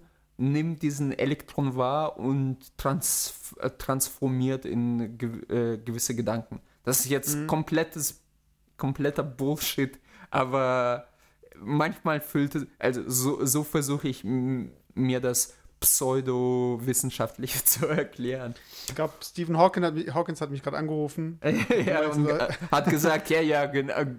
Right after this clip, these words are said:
Speaker 1: genau das hab ich auch rausgefunden. <laughs>
Speaker 2: Ja, aber ich find,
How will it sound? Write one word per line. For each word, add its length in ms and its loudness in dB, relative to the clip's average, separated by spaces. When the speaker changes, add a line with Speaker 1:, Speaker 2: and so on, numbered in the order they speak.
Speaker 1:
genau 340 2
das 200 2
hab 160 -2
ich 160 -4
auch 180 0
rausgefunden. 580 -4
<laughs> 80 0
Speaker 2:
Ja, 140 8
aber 120 6
ich 120 0
find, 240 -4